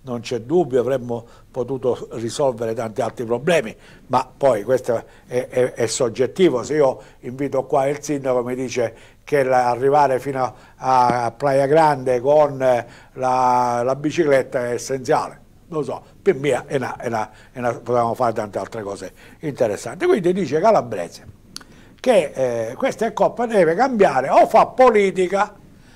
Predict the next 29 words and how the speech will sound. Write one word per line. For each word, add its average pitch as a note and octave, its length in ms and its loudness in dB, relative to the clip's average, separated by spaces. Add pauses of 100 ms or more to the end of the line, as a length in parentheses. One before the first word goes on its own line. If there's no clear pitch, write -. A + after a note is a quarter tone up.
(260)
oppure, G#3 800 6
eh, D#3+ 200 0
fa E3 380 4
il, D#3 140 -6
so-, B3+ 140 4
il, G3 400 -2 (200)
il A#3 180 -6
civismo F#3 680 -2
e F3+ 120 4
non D3+ 160 0
si C#3+ 140 -4
lamenta. G#2 600 -4 (760)
Il G4+ 180 4
sindaco A#3+ 420 4
ha A#3 80 8
risposto, G3+ 680 4
e A#3+ 60 2
qua F#3+ 180 6
mi E3 100 -2
lamento D3+ 520 4
io, C#3 260 2
che A#3+ 160 -2
già E3 180 4
gliel'ho C3 260 4
detto, G#2 360 -8
o A3+ 180 2
il C4 120 -2
sindaco D#3+ 640 2 (460)
impara A3 920 0